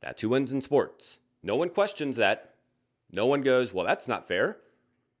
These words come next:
'Cause guess what? This team played that team and this team won.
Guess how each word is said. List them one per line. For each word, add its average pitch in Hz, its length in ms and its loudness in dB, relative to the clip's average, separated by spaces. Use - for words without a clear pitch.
'Cause 98 160 -10
guess 165 200 0
what? - 400 -2
This - 140 -6
team 123 200 -2
played 131 180 4
that 147 180 4
team 107 280 -2
and 92 100 -10
this 90 140 -4
team 107 220 -4
won. 95 260 -2